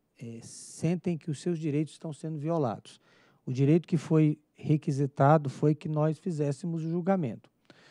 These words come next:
Então, assim, é,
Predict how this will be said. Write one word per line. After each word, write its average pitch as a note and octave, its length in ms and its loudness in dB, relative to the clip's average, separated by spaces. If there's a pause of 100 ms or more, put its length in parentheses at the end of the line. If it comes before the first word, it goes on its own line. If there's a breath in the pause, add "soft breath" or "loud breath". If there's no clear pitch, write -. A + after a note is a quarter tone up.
(440 soft breath)
Então, C3+ 320 2
assim, A2 840 -4 (120)
é, G#2+ 440 -8